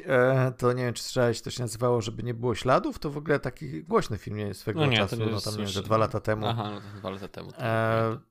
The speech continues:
Speaker 1: tak, no, mi-, nasz kandydat do Oscarów, em, laureat jakichś tam Srebrnych Lwów, y, w Gdyni. Bardzo dobry film, bardzo polecam. Nie chcę się rozgadywać na temat tego filmu, bo nasz podcast jest raczej optymistyczny i pozytywny,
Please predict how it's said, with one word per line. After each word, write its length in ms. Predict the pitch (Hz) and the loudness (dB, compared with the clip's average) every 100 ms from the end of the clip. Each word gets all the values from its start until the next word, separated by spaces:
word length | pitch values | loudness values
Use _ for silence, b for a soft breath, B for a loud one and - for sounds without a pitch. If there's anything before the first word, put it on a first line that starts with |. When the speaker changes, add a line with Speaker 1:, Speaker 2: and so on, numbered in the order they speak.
| _ _ _ | _ _ _
Speaker 1:
tak, 480 | - 113 98 - 127 110 | 6 6 6 2 -6 -2
no, 200 | 117 123 | 0 0
mi-, 120 | 123 | 0
nasz 440 | 120 117 - - | 0 0 -2 -10
kandydat 400 | - 117 113 113 | -4 -2 2 0
do 100 | 104 | 2
Oscarów, 540 | 110 - 139 175 151 117 | -2 4 6 6 4 0
em, 240 | 107 110 | -2 0
laureat 480 | 107 107 110 113 107 | 2 4 6 4 2
jakichś 240 | 104 104 | -4 -10
tam 180 | - 107 | -10 -10
Srebrnych 500 | 92 117 110 110 107 | -6 -6 -6 -8 -10
Lwów, 500 | 104 98 151 143 117 - 120 131 | -8 -4 -4 -4 -12 -10 -8 -8
y, 40 | |
w 100 | 120 | -10
Gdyni. 460 | 113 120 123 123 120 B B B B | -10 -6 -6 -6 -10 B B B B
Bardzo 300 | 139 160 139 | 8 8 6
dobry 240 | 135 120 | 2 2
film, 220 | 117 101 101 | -4 -4 2
bardzo 260 | 123 123 | 2 2
polecam. 640 | 117 117 120 117 120 120 117 B B _ | 2 4 4 4 0 0 -8 B B _
Nie 120 | 139 | -6
chcę 160 | 156 160 | -4 -4
się 360 | 151 139 131 135 | 4 4 4 2
rozgadywać 800 | 131 117 117 120 123 151 139 - | 2 2 2 0 0 2 2 2
na 100 | 123 | -2
temat 320 | 127 123 120 | 0 -2 -2
tego 220 | 120 120 | -4 -4
filmu, 420 | - 139 131 127 | -4 -6 -2 -2
bo 560 | 117 120 113 113 110 113 | 0 2 2 2 0 -2
nasz 200 | 113 113 | -2 -4
podcast 420 | - 117 - 104 | -4 -4 -2 -4
jest 140 | 110 104 | -4 -4
raczej 420 | 113 - 110 110 | -4 0 0 0
optymistyczny 840 | 120 - 117 104 - - - 113 | -2 -4 -6 -6 -10 -12 -6 -6
i 60 | 107 | -2
pozytywny, 720 | 110 101 101 165 147 143 | -4 -6 -2 -2 -2 -6